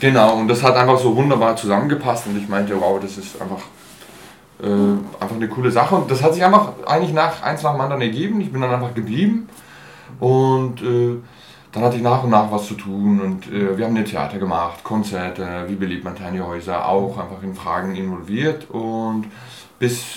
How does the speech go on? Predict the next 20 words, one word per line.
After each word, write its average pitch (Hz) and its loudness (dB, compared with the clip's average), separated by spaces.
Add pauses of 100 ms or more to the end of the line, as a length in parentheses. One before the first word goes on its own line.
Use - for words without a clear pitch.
(120)
hin, 113 -2
dass 98 -4
es - -14
sich 98 -8
so 104 -4
gesteigert 98 -6
hat, 95 -10
dass 92 -16
ich 92 -16
gesagt 82 -12
habe, 95 -14
letztes 87 -16
Jahr 85 -10
im 90 -12
Oktober, 87 -14
okay, - -16
ich 87 -16
ziehe 95 -10
hier 87 -10
ein, 139 -8